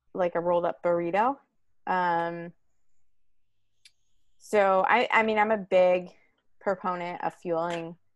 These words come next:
properly, which means eating more than you think you should. Um, and I come from a background of not doing that. And so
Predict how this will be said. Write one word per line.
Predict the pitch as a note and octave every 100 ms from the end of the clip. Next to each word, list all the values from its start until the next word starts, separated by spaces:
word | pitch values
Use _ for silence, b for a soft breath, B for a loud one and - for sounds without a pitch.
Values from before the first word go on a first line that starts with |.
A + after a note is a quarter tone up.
| _ -
properly, | - E3 G3 G#3+ B3+ C4+
which | G3 C#3 -
means | F3+ F3 E3+
eating | - E3+ E3+ E3
more | D#3+ D#3+
than | E3 D#3+
you | D#3+
think | E3 E3
you | D#3
should. | - D#3+ F#3+ B3+ b b b b -
Um, | F3 E3+
and | E3 F#3+
I | - F#3 F#3 F#3 - -
come | - F#3+
from | F#3+ F#3+
a | E3+
background | - D#3+ F#3
of | F3 F3
not | D#3+ C#3 -
doing | A#3+ B3+
that. | C#4+ D#4 F#4 -
And | - F#3
so | F3+ F#3+ F3+ F3 F3 E3+ F3+